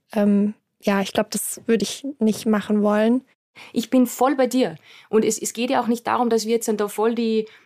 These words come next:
Speaker 2: voll radikal alles ändern, sondern es
Speaker 1: Mhm.
Speaker 2: geht darum, dass wir anhand unserer Podcasts, ähm, auf, äh, anhand dieser Serie einfach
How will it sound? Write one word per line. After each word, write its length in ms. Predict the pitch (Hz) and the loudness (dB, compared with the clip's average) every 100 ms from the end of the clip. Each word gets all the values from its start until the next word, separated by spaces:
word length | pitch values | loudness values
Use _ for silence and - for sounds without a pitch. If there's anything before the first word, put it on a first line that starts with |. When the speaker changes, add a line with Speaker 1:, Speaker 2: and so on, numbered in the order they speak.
| - | -6
Speaker 2:
voll 180 | 208 208 | -2 0
radikal 500 | 208 214 220 202 233 | 0 0 0 0 2
alles 200 | 214 202 | 2 0
ändern, 380 | 214 233 156 - | 0 0 -2 -8
sondern 240 | - 208 247 | -4 2 6
es 60 | |
Speaker 1:
Mhm. 100 | 233 | 6
Speaker 2:
geht 80 | 220 | 6
darum, 340 | 175 214 277 262 | 4 0 0 0
dass 200 | 226 185 | -2 -4
wir 260 | 208 277 | -4 -2
anhand 520 | - 190 185 233 311 - - _ | -2 -2 -2 -2 -4 -6 -20 _
unserer 320 | 214 220 180 | 0 2 0
Podcasts, 760 | 170 277 302 - 254 247 - - | 0 -2 0 -2 -2 -4 -8 -6
ähm, 200 | 208 196 | -6 -6
auf, 440 | - 110 - - - _ | -6 -8 -6 -8 -8 _
äh, 40 | - 95 - 90 | -8 -6 -8 -10
anhand 340 | - 196 214 220 | -4 -2 0 -2
dieser 160 | 202 | -2
Serie 640 | 180 - 240 240 180 190 226 - _ | -2 0 0 0 0 -2 -4 -12 _
einfach 420 | 202 233 262 262 | -4 -2 -2 -4